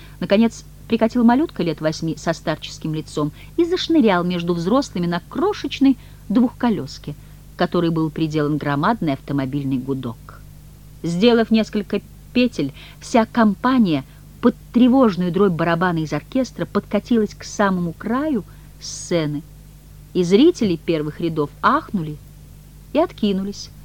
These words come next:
потому что публике показалось, что вся тройка со своими машинами грохнется в оркестр. Но велосипеды остановились как раз в тот момент, когда передние колёса уже грозились соскользнуть в бездну на головы музыкантам.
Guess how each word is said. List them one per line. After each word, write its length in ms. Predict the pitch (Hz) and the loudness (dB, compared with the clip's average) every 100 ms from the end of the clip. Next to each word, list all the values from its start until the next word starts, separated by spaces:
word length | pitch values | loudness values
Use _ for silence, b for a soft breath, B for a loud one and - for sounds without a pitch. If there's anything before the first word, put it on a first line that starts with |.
| - | -14
потому 220 | - 165 | -4 -2
что 160 | 160 151 | -2 -6
публике 400 | - 143 175 269 | -4 -4 -4 -6
показалось, 440 | 247 202 175 139 | -4 -4 -2 -4
что 160 | - 131 | -6 -10
вся 220 | - 156 - | -8 -10 -8
тройка 380 | 147 190 247 151 | -2 -2 -2 -8
со 100 | - | -10
своими 320 | 147 147 139 | -6 -2 0
машинами 560 | 139 139 139 127 123 127 B B | -2 -4 -6 -6 -8 -10 B B
грохнется 640 | 135 135 120 139 139 - | -8 -6 -6 -6 -6 -6
в 20 | |
оркестр. 560 | 160 - 220 214 - - - - - - - - - | -8 -6 -6 -6 -12 -20 -20 -20 -20 -20 -20 -20 -8
Но 240 | 160 214 247 | 2 4 6
велосипеды 580 | 240 226 226 226 214 | 4 2 2 2 2
остановились 460 | 202 - 190 196 185 | 2 0 -2 -2 -2
как 220 | - 175 | -4 -2
раз 140 | 180 175 | -2 -4
в 80 | |
тот 180 | - 165 | -8 -4
момент, 420 | 151 151 180 254 - B B B B | -2 0 2 0 -2 B B B B
когда 540 | - 185 180 214 214 - - - | 0 2 4 6 4 0 -12 -2
передние 440 | - 208 202 185 185 | 6 8 8 4 0
колёса 400 | 180 180 170 165 | 2 2 2 -2
уже 160 | 165 | -2
грозились 540 | 156 139 156 156 160 143 | -2 0 0 2 0 0
соскользнуть 580 | 151 - 147 143 143 131 | -6 -4 -6 -4 -2 -4
в 100 | 127 | 0
бездну 480 | 170 214 220 269 B B B | 4 6 6 6 B B B
на 140 | 143 | -2
головы 400 | 113 131 131 147 | -2 -4 -4 -4
музыкантам. 680 | 151 156 165 226 165 - 98 | -2 -4 0 0 0 -6 -14